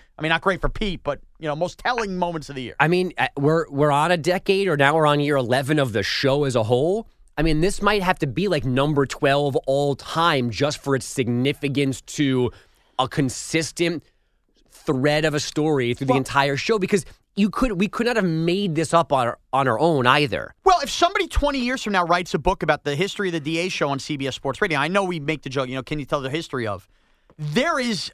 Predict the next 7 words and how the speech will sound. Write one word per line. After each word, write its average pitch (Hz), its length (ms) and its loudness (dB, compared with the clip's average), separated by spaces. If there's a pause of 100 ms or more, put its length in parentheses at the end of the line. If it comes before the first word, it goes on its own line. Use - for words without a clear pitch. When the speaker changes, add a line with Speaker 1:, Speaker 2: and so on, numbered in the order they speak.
Speaker 1:
a 180 100 2
couple 285 400 2
pages 180 560 -2
on, 143 240 2
remember 185 460 0
that 180 200 0
time 151 520 0